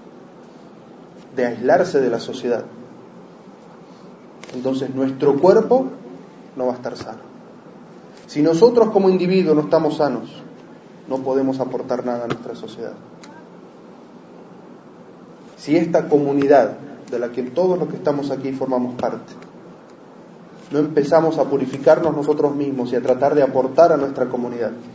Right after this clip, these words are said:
entonces, ¿cómo podría ser esta comunidad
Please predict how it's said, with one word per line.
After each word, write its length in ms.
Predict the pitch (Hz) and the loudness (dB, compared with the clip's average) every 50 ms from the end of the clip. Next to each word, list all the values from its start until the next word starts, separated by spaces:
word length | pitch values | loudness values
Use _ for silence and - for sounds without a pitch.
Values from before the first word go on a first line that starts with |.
| - - - - - - - | -20 -20 -20 -20 -20 -20 -20
entonces, 600 | - 113 113 - 127 123 123 120 120 123 - - - - - - - - - - - - - - - - - - - - - - - - - - - - - - | -18 -18 -8 -6 -4 -4 -4 -4 -6 -6 -8 -8 -14 -18 -20 -20 -20 -20 -20 -20 -20 -20 -20 -20 -20 -20 -20 -20 -20 -20 -20 -20 -20 -20 -20 -20 -20 -20 -20 -4
¿cómo 240 | - 160 156 160 156 | -2 0 2 2 2
podría 420 | 156 151 147 147 156 175 180 170 - | 4 2 4 4 2 4 4 2 2
ser 200 | - 151 151 165 | 2 0 2 2
esta 360 | 196 185 - - 180 151 - | 2 0 2 0 0 2 2
comunidad 600 | 143 143 143 139 139 139 143 165 180 202 214 | 0 0 0 0 0 4 4 6 6 6 4